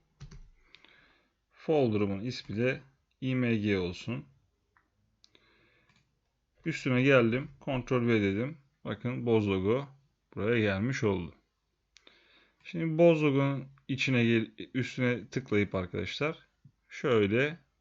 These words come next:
projemin içerisine doğru çekiyorum. Gördüğünüz gibi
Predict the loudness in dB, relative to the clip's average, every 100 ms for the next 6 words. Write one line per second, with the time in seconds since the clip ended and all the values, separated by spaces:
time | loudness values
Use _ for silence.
0 | _ 0 2 4 2 0 -2 2 2 2
1 | 0 2 4 4 2 -2 -2 -2 2 0
2 | 0 -6 _ _ _ _ _ _ _ _
3 | _ -20 -20 _ _ _ 0 2 4 2
4 | 0 0 -2 0 0 -2